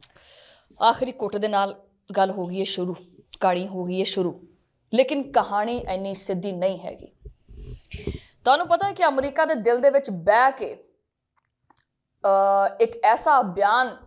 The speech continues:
ਜਿਹੜਾ ਦਿੱਤਾ ਗਿਆ ਹੈ ਜਿਹਨੇ ਵਾਸ਼ਿੰਗਟਨ,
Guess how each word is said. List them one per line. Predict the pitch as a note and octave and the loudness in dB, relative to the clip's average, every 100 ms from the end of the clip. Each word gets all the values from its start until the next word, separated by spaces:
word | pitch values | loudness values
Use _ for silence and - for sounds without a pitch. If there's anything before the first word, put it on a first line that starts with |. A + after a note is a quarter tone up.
| - | -16
ਜਿਹੜਾ | G3 G#3 | -2 0
ਦਿੱਤਾ | G3 G#3 A#3+ | 0 2 2
ਗਿਆ | A3+ F3+ | 4 2
ਹੈ | G#3+ - _ _ F#3+ | 0 -6 _ _ -4
ਜਿਹਨੇ | A#3 C#4+ D#4 | 0 4 2
ਵਾਸ਼ਿੰਗਟਨ, | G#3 G#3+ G#3+ - A#3+ A#3+ D4 C#4+ | 4 4 2 -2 -4 -2 -2 -2